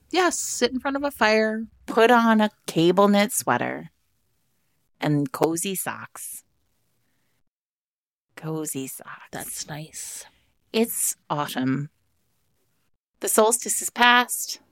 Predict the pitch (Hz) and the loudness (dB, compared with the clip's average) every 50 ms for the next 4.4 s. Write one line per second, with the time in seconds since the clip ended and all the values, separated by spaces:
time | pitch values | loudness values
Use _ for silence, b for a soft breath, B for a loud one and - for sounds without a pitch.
0 | _ _ _ - 214 - 170 165 170 170 170 170 165 170 - - 190 - 208 196 | _ _ _ -4 0 2 2 4 4 4 2 2 0 0 -2 -4 -2 2 2 2
1 | 190 196 202 202 - - - - 139 147 147 156 151 160 165 160 - - - 170 | 2 2 0 -2 -4 -6 -4 -2 -2 0 0 -2 0 -2 -4 -4 -4 -2 0 2
2 | 160 156 165 165 - - - - - - 269 254 214 b b b b b b b | 2 2 0 -4 -10 -14 -16 -16 -6 -4 -4 -4 -4 b b b b b b b
3 | b b b b _ - 202 196 196 196 196 196 190 311 302 214 220 226 226 220 | b b b b _ 2 4 6 6 6 6 4 4 4 6 6 6 6 6 4
4 | 214 220 247 240 240 - - - | 4 4 2 2 0 0 -2 -4